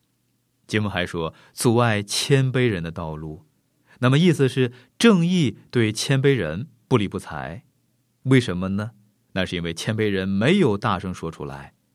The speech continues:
有一个古老的格言说得很好，“发出吱吱声的轮子需要润滑剂。”今天谦卑人还不能够来承受地图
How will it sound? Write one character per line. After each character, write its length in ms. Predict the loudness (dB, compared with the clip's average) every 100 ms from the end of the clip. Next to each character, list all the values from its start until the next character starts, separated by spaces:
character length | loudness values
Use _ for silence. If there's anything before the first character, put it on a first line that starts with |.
| _ _ _ _ _ _ _ _ _
有 100 | 2
一 80 | 4
个 100 | 4
古 140 | 2 2
老 100 | 2
的 120 | 0
格 120 | -2
言 200 | -2 -4
说 120 | -4
得 80 | -8
很 200 | -6 -8
好 420 | -8 -8 -8 -10 _ _ _ _ _
，“发 220 | 2 4
出 260 | 4 2 0
吱 220 | 0 2
吱 100 | 2
声 160 | 2 2
的 60 |
轮 400 | 0 -2 -4 -2
子 300 | 2 2 0 -4 _
需 200 | -10 -4
要 140 | -2 -2
润 220 | -4 -6
滑 240 | -8 -10
剂。” 380 | -10 -14 -14 -20 _ _ _ _ _ _ _ _ _ -4
今 120 | -2
天 520 | 2 2 2 -2 -4 -12 -6
谦 200 | 0 2
卑 120 | 2
人 400 | 2 0 -4 -4
还 120 | -4
不 140 | -2
能 140 | -4 -2
够 40 |
来 140 | -4 -6
承 180 | -8
受 140 | -8 -8
地 180 | -6 -10
图 520 | -10 -12 -12 -12